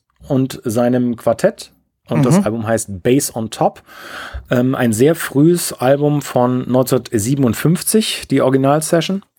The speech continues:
Speaker 2: Mhm.
Speaker 1: Und, ähm, das Quartett beinhaltete Kenny Burrell, äh, auch ein Name, den man kennt, Hank Jones am Klavier und Art Taylor an den Drums, beide sehr, sehr bekannt. Und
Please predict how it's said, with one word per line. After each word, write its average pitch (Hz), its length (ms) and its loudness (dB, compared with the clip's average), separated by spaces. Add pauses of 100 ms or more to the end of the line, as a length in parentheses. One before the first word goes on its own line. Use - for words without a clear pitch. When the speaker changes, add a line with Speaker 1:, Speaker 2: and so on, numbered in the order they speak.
(120)
Speaker 2:
Mhm. 160 360 4
Speaker 1:
Und, 123 800 0
ähm, 110 640 -2
das 113 180 0
Quartett 131 460 -2
beinhaltete 113 840 0
Kenny 120 280 0
Burrell, 117 920 2
äh, - 20 -16
auch 117 180 0
ein 113 120 -4
Name, 110 240 2
den 101 160 0
man 98 180 -6
kennt, 143 300 -2
Hank 120 260 0
Jones 123 400 0
am 113 420 -8 (140)
Klavier 117 480 0
und 110 200 -6
Art 110 200 0
Taylor 107 240 0
an 101 80 -4
den 95 120 -2
Drums, 135 320 0
beide 123 340 2
sehr, 113 180 2
sehr 107 140 2
bekannt. 147 440 -2 (540)
Und 127 380 0